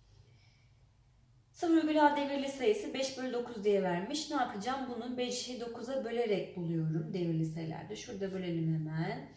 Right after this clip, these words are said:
Beşin içinde dokuz olmadığı için sıfır defa var. Buraya sıfır ekleyip virgül koydum. Ellide dokuz, beş defa var. Dokuz kere beş, kırk beş. Çıkarttık, beş kaldı.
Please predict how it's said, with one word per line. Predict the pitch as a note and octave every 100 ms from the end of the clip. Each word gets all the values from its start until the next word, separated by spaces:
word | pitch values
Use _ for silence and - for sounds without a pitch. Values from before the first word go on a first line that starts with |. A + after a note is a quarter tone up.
| - - _
Beşin | C4 - D#4
içinde | C#4+ B3+ A#3
dokuz | B3+ A#3
olmadığı | B3+ A#3 G3+
için | G3+ G3+
sıfır | E3 - B3 A#3+
defa | B3 B3 B3 B3
var. | B3 B3 - - -
Buraya | - C4
sıfır | B3+ - G#3
ekleyip | F#3 F#3+ G#3+ A#3 -
virgül | A3 F3+ G#3
koydum. | G#3 F#3+ F3 D#3+ D#3 - - - A3+
Ellide | C4 C4+ B3
dokuz, | A#3 A3+ A3+ D4 - - _ _
beş | A3+ - -
defa | E3 D#3 D3+ E3
var. | F3+ A3+ -
Dokuz | G3+ - -
kere | F#3+ E3
beş, | D#3 - -
kırk | F3+ - -
beş. | G#3+ G#3+ - - - - _ _ - _ -
Çıkarttık, | - F#3+ D#3+ - -
beş | E3 F3 -
kaldı. | - G#3 G3 G#3+